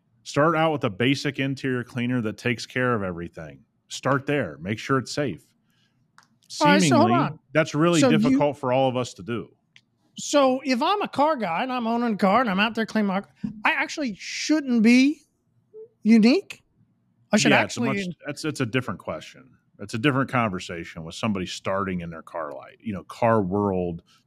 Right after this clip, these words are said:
Speaker 1: taking care of a car, learning the basics. You, and again, I would say this to anybody at the beginning of their detailing career, you should be trying to align with a system. Our system, whoever's system, doesn't matter.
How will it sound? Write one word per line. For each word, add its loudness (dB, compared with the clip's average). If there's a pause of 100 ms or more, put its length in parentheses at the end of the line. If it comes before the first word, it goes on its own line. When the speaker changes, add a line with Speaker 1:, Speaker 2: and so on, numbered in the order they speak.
Speaker 1:
taking -2
care -6
of -8
a -12
car, -10
learning 2
the 0
basics. -10 (400)
You, 4 (540)
and -4
again, 4
I 4
would 0
say 0
this -2
to -8
anybody 0
at -2
the -16
beginning 0
of 0
their 0
detailing -4
career, -18 (540)
you 2
should 0
be 4
trying 0
to 0
align -2
with -10
a -16
system. -10 (2250)
Our 4
system, -4
whoever's 0
system, -6
doesn't -6
matter. -8